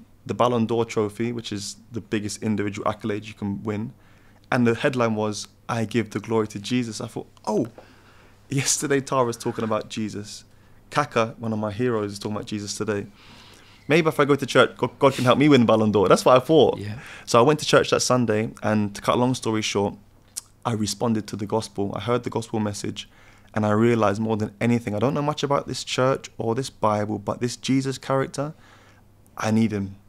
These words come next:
Speaker 1: And I said a very simple prayer, um, uh, but in that moment, I really ex-, ca-, encountered love like I'd never,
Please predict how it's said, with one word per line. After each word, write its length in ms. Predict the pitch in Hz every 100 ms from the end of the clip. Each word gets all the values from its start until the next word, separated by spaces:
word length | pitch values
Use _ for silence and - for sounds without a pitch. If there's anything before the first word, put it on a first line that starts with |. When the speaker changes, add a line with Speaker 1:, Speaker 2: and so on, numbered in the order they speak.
| - - _ _ - -
Speaker 1:
And 120 | 107
I 40 |
said 160 | 104 113
a 100 | 107
very 260 | 117 135 135
simple 380 | 131 120 -
prayer, 480 | 104 - 113 123 139 - - - -
um, 420 | 107 104 101 98 -
uh, 80 | -
but 180 | - -
in 120 | 139
that 120 | 135
moment, 400 | 123 127 117 107
I 80 | 104
really 580 | 101 117 127 117 113 117 - - -
ex-, 240 | - - -
ca-, 160 | - 135 120
encountered 640 | 113 131 135 127 104 -
love 280 | 110 117 104
like 180 | 101 104
I'd 100 | 101
never, 300 | 110 104